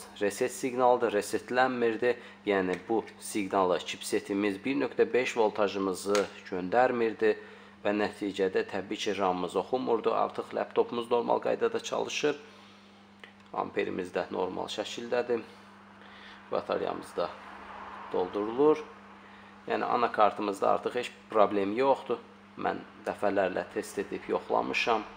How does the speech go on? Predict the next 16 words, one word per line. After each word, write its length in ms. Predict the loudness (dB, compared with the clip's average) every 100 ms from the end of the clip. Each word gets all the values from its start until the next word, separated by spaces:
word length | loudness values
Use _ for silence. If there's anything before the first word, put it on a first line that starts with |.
| -10
Hər 120 | -8 -6
şey 180 | -6 -4
qaydasındadır. 840 | -4 -2 -4 -4 -4 -2 0 0 -2 -8 -14 -14 -14 -16 -16 -16 4
Belə. 240 | 6 8 4 -2 -18 -20 -20 -20 -20 -20 -18 -4 6
Və 320 | 10 10 8
gördüyünüz 400 | 6 6 2 2
kimi 220 | 0 0 -2
sxemlə 540 | -4 0 2 4 4
çalışaraq, 760 | 6 6 6 4 6 8 6 2 -14 -18 -18 -12 -6
e, 60 | -4 -2
müəyyən 380 | 2 4 4 4
etdik 220 | 0 -4
ki, 200 | -4 -4 -4 -6
bizim 240 | -4 -4 -4
chipsetimiz 640 | -4 0 0 0 -4 -2
nasazdır. 680 | 0 0 4 2 2 0